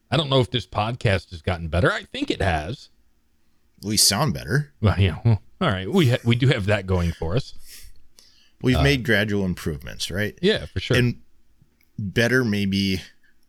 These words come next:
Speaker 2: different to somebody than what it is to the next person,
Speaker 1: Mm-hmm.
Speaker 2: right?
Speaker 1: Yep.
Speaker 2: It's, uh, we've talked about it a hundred times here,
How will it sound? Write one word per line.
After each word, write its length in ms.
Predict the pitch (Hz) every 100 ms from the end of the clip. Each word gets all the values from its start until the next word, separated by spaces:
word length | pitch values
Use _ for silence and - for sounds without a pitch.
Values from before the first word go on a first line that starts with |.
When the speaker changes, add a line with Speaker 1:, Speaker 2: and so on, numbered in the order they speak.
| _ _ _ _ _
Speaker 2:
different 400 | - 101 - 98
to 120 | - 90
somebody 680 | - 107 92 82 82 85 - _ _ _ _ _ _ _ -
than 180 | 98
what 120 | 95 90
it 40 |
is 180 | 87 -
to 80 | 92
the 80 |
next 240 | 90 98 -
person, 440 | - 69 - - - _
Speaker 1:
Mm-hmm. 420 | 80 78 82 87
Speaker 2:
right? 220 | 123 82 - _ _ _ _ _ _
Speaker 1:
Yep. 220 | 69 87
Speaker 2:
It's, 160 | - -
uh, 340 | 92 85 78 - _ _ _
we've 120 | 92
talked 260 | - 98 -
about 140 | 92
it 60 | 87
a 20 |
hundred 320 | 76 95 87 76
times 380 | 104 95 90
here, 280 | - 82 82